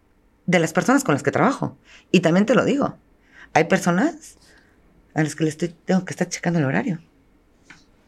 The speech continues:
Porque de nada me sirve el viernes de salir temprano, porque no cumplió con el objetivo. Cuando el, la, el ser humano entiende el objetivo y el para qué de las cosas, se puede comprometer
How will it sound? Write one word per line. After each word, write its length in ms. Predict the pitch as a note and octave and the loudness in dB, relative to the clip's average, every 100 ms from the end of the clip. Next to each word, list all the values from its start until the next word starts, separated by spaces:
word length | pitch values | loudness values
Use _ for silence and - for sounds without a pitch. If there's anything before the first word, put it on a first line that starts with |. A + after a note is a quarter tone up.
| - - - | -14 -14 -2
Porque 260 | A3 G#3+ A3 | 2 6 6
de 120 | A3 | 6
nada 240 | A#3+ C4 | 4 4
me 100 | B3 | 4
sirve 240 | A3 A#3+ A#3 | 4 4 4
el 80 | G3+ | 4
viernes 300 | A3 G#3+ F#3 | 2 2 0
de 60 | |
salir 260 | F3+ F3+ G#3 | 0 0 0
temprano, 460 | F#3+ F#3 A#3+ E3+ - _ _ _ _ _ _ _ _ | 0 2 2 0 -4 _ _ _ _ _ _ _ _
porque 240 | - - F3+ | -8 0 2
no 200 | G3 G3+ | 2 0
cumplió 360 | G3 F#3 F#3 | -2 0 -2
con 160 | F#3+ F3 | -2 -2
el 140 | D#3+ | -4
objetivo. 580 | C#3+ - C3 E3 E3+ - _ _ - - - - - | -6 -10 -10 -6 -8 -10 _ _ -16 -12 -12 -12 0
Cuando 380 | A3+ A#3+ A#3+ A#3 | 4 6 6 4
el, 260 | A#3+ A#3 - | 4 0 2
la, 320 | A3 G#3 G#3 | 4 6 4
el 200 | G#3 G#3+ | 2 2
ser 360 | G3+ - C#4+ C4+ | 0 2 4 6
humano 540 | B3 A3+ A#3+ A3+ - | 4 4 4 2 2
entiende 500 | - F#3 F#3 A#3 A#3 | 2 2 4 4 6
el 120 | G#3+ F#3 | 6 6
objetivo 600 | F3 - F3+ A#3+ A#3+ G3 | 4 2 0 2 6 6
y 120 | D#3+ | 6
el 180 | E3 E3 | 4 2
para 420 | F#3+ F3 E3+ E3+ | 4 4 4 4
qué 140 | A#3 | 2
de 120 | A3+ | 4
las 200 | A3 D#3+ | 4 2
cosas, 580 | - D#3+ - G4+ - - _ - - - _ _ _ - | 2 2 4 2 0 -14 _ -20 -20 -20 _ _ _ -16
se 220 | - G#3 | 2 2
puede 480 | - C4 D4+ A4 A#4 | 6 6 8 6 4
comprometer 600 | F#3+ F3 D#3+ D#3+ D#3 G4 | 4 6 4 4 4 2